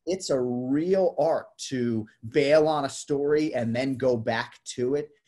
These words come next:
When Shane Burgos fights and we wanna tell the story about his spine curvature and his scoliosis, you can't do that in eight seconds. And there have been times where I've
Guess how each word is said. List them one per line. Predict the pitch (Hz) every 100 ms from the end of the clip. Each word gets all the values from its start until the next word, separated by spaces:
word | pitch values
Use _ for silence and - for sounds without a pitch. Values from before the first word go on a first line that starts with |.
| _
When | - 147
Shane | 139 - 196 208
Burgos | 185 165 135 120 101 -
fights | - 117 - -
and | - 113 113 110 113
we | 135
wanna | 135 127
tell | 117 127
the | 113
story | 113 - 123 120
about | 110 107 101
his | 120 110
spine | - 123 123 117
curvature | 120 107 98 - 101
and | 95 101
his | 117 -
scoliosis, | - 123 107 110 147 - - - - _ _ _
you | 165 240
can't | - 262 139
do | 127 240
that | 226 123
in | 110 98
eight | 107 110
seconds. | - 117 90 - _ -
And | 120 120
there | 143 180
have | 185
been | 160
times | 151 175 196 160 127
where | 143 139
I've | 139 127